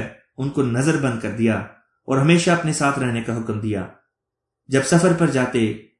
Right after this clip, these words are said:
تو ان کو اپنے ساتھ پا پیادہ لے جاتے اور ان سے دریافت کرتے کہ اب تمہارا کیا حال ہے؟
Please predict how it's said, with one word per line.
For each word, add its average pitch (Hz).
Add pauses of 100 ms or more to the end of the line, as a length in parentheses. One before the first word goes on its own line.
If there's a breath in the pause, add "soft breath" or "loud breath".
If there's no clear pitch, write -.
(180)
تو 113
ان 165
کو 165
اپنے 147
ساتھ 135
پا 156
پیادہ 147
لے 135
جاتے 110
اور -
ان 131
سے 135
دریافت 127
کرتے 123 (420)
کہ 135
اب 147
تمہارا 151
کیا 123
حال 107
ہے؟ 104